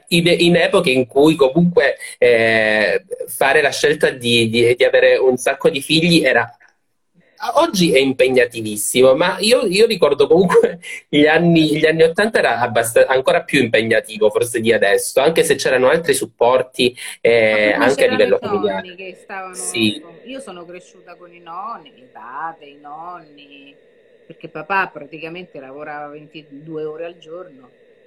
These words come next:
Speaker 2: Lo, lo vedevamo pochissimo.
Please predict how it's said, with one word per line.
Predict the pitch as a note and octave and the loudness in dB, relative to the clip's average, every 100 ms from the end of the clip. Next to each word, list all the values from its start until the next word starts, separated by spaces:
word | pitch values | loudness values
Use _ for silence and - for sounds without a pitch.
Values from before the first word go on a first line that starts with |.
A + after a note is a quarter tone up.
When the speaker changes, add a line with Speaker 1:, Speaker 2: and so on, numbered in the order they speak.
| _ _ _ _ _ _ _ _ _ _ A#2+ D3+ | _ _ _ _ _ _ _ _ _ _ _ -20
Speaker 2:
Lo, | C#3 C3+ B2+ C#3+ D3+ | -20 -20 -20 -20 -20
lo | C#3+ | -16
vedevamo | C#3+ C#3+ D3+ D3+ D3+ D3 C#3+ | -12 -12 -10 -10 -12 -14 -16
pochissimo. | C#3+ C#3+ F3+ D#3 - - C#3 C3+ D3+ | -18 -20 -18 -20 -20 -20 -20 -20 -20